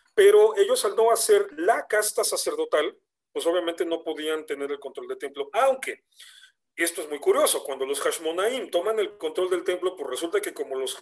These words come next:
que como Matatiahu, el, el, el primero de la dinastía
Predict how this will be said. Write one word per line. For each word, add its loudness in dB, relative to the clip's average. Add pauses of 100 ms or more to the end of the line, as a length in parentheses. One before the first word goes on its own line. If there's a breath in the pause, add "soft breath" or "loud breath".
(160)
que -8
como -8
Matatiahu, -2 (140)
el, -14
el, -18
el -14
primero -2
de -4
la -6
dinastía -8